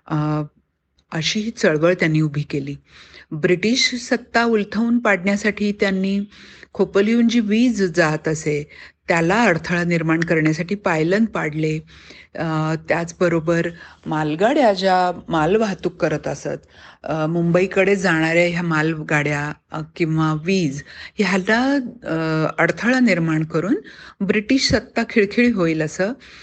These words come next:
त्यांना, अ, त्यांचा मनसुबा होता. अ,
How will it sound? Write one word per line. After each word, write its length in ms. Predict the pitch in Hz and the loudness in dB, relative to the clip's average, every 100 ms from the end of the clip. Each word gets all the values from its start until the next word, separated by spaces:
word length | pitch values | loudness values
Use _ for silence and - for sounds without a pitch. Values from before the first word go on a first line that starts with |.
| - _ | -20 _
त्यांना, 500 | 170 165 170 233 370 - | 0 2 2 2 0 -2
अ, 340 | 170 160 160 160 | -2 -2 -2 -2
त्यांचा 300 | 170 160 226 | -2 0 2
मनसुबा 520 | 294 214 - 170 147 | 4 2 2 0 0
होता. 320 | 139 143 139 143 _ - - - - | -2 -6 -8 -10 _ -20 -20 -20 -14
अ, 80 | - | -8